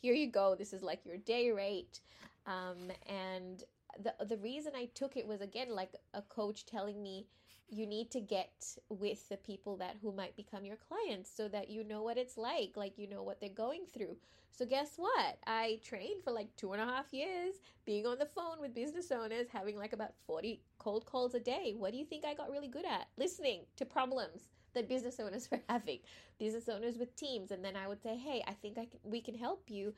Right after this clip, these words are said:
Um, why don't you come to this workshop that this business coach was doing?" And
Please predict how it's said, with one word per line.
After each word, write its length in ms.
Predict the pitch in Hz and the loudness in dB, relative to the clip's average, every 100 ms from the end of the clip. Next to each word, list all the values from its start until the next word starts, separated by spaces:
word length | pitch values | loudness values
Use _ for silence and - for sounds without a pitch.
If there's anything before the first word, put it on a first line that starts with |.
| - - - - | -10 -20 -20 -4
Um, 380 | 208 202 202 202 - | 0 2 0 -4 0
why 300 | 233 214 220 | 4 4 4
don't 240 | 240 247 | 2 0
you 100 | 262 | -6
come 220 | - 233 | -6 -8
to 120 | 240 | -4
this 280 | 220 220 - | -2 -2 -2
workshop 500 | 226 480 - 220 170 - | -2 -2 -2 -2 -2 -2
that 220 | - - - | -6 -6 -8
this 160 | 185 | -8
business 300 | - 247 247 | -6 -6 -6
coach 220 | - 175 - | -4 -6 -6
was 140 | 185 | -10
doing?" 320 | - 160 165 - | -6 -4 -4 -4
And 120 | 190 | -6